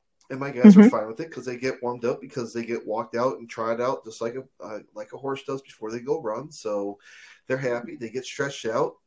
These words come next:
Speaker 1: and they're good to go at that point in time. But there are very distinct differences, not just between breeds, but between dog to dog, just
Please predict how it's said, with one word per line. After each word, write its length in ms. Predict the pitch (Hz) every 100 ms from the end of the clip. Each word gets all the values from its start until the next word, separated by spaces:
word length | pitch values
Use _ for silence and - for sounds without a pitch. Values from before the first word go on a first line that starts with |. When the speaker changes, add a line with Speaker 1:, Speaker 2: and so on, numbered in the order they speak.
| _
Speaker 1:
and 120 | 120
they're 120 | 120 120
good 160 | 123
to 80 | 120
go 200 | 127 165
at 100 | 226
that 200 | 98 -
point 240 | - 107
in 80 | 90
time. 380 | 90 143 127 120
But 240 | 117 110 - - - - -
there 200 | 120 120
are 140 | 131 131
very 260 | 120 151
distinct 520 | 135 - - 120 131 - _ _ _ -
differences, 800 | 131 135 123 120 113 113 - -
not 300 | 117 117 113
just 160 | 131
between 400 | - 135 135 120
breeds, 480 | 107 - 104 123 156
but 260 | - 113 -
between 380 | 117 139 123 110
dog 380 | 110 101 110 -
to 80 |
dog, 480 | 104 - 95 147 190 180 _ -
just 200 | -